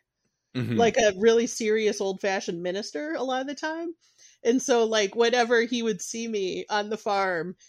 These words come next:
Speaker 2: he would, like, he would smile at me. <laughs> And it was, uh, and, like, we both, you know, and, like, we both acknowledged that was what he was doing. But he, he did, he loosened up with people. It was crazy.
Speaker 1: Yeah.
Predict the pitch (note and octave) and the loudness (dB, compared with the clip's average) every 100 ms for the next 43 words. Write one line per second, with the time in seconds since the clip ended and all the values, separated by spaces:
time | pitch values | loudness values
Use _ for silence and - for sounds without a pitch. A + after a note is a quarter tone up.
0 | _ - A3 G#3+ G3+ G3+ F#3+ - - G#3 | _ -2 2 2 2 0 0 -2 -4 2
1 | G#3 G#3 C#4+ D4+ E4 C4 F#3 G3 G3+ G3 | 2 2 0 2 4 2 2 0 -2 -6
2 | A#3 - _ - - - - - G4 C5 | -6 -10 _ -20 -18 0 2 6 6 6
3 | C#4 C#4+ D#4+ D4+ F4+ - A4 G#4 A#4+ A#4 | 4 6 6 6 4 2 0 0 -4 -4
4 | - C4+ B3+ A#3 B3+ B3 B3 G3+ A3 A#3+ | 2 6 6 6 2 2 2 2 0 -2
5 | G#3+ A#3 A3 - - - - - D#4+ G#3 | 2 2 2 -2 -20 -20 -10 6 6 8
6 | G#3+ C4 C4 B3+ A#3+ B3 A3+ A3+ A#3 G#3 | 6 4 2 2 2 2 2 4 2 2
7 | G#3 G3+ G3 G#3 F3+ G3 A3+ F#3+ G3 G3 | 2 0 0 0 0 0 0 0 -2 0
8 | F#3 F3+ F3+ F#3+ A3 B3+ C4 C4 B3+ - | 2 2 0 0 0 0 -2 -4 -6 -8
9 | - D#4 A#3 F#4 C5 A#3 A3 A#3+ F4+ F4+ | 0 2 4 4 4 2 0 4 4 4
10 | C4+ E4+ - G#4+ - F#3+ D#3+ D3 F3 A#3+ | 0 2 2 2 0 -4 -2 -2 -2 -2
11 | C4 E4+ F4 G4 F#2+ F2 E2+ | -4 -2 0 0 0 -2 -6